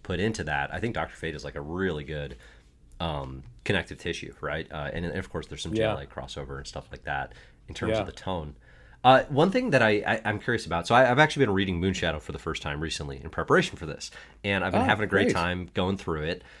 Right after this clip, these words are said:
Speaker 1: Um, but one of the things that I love about it, I'm really enjoying, is, like, you just clearly lean into writing creatively, regardless of the expectations of the medium. And I've seen you talk in interviews a lot how you, you were finding yourself as a writer, like, you really had this
Speaker 2: Yeah.
Speaker 1: flourishing moment of, like, "Oh, this is, this is my voice, this is who I am."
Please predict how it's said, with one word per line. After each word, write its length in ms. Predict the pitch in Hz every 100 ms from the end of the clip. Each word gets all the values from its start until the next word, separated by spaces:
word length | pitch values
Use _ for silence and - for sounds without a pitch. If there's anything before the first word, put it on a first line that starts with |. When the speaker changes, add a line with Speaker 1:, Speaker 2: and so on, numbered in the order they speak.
| - -
Speaker 1:
Um, 400 | 104 101 98 95
but 140 | - 143
one 120 | 127
of 80 | 156
the 60 |
things 220 | 156 135 110
that 80 |
I 40 | 92
love 200 | 113 208
about 260 | 113 85
it, 140 | 85 80
I'm 80 | 90
really 220 | 139 110
enjoying, 300 | 87 87 85
is, 120 | 85
like, 160 | 87 107
you 80 |
just 140 | 110 -
clearly 360 | - 131 113
lean 260 | 90 87 87
into 580 | 87 82 - 82 76 73 - - - -
writing 420 | - 87 101 104
creatively, 840 | 98 101 82 80 76 76 76 73 - - _ -
regardless 640 | 95 95 90 98 101 -
of 80 | 90
the 120 | 90
expectations 720 | 82 - 85 - 80 - 78
of 80 | 73
the 60 | 71
medium. 380 | 82 117 80 73
And 60 |
I've 100 | 87
seen 140 | - 110
you 80 | 92
talk 260 | 87 -
in 60 | 82
interviews 320 | 82 76 76
a 40 |
lot 280 | 73 78 82
how 160 | - 85
you, 400 | 76 78 71 67 - -
you 80 | -
were 80 | 113
finding 360 | 113 104 101 95
yourself 380 | 92 98 85
as 100 | 80
a 60 | 73
writer, 340 | 71 73 87
like, 200 | 87 76
you 80 | 82
really 200 | 78 76
had 200 | 65 73
this 80 | 123
Speaker 2:
Yeah. 160 | 120 92
Speaker 1:
flourishing 420 | 80 78 - 73
moment 360 | 73 76 85 -
of, 120 | 80
like, 180 | 78 76
"Oh, 160 | 123 87
this 220 | 98 -
is, 200 | 82 -
this 220 | 98 95
is 80 | 82
my 180 | 85 76
voice, 280 | 80 73 -
this 200 | 82 -
is 100 | 80
who 140 | 90
I 120 | 76
am." 360 | 76 80 78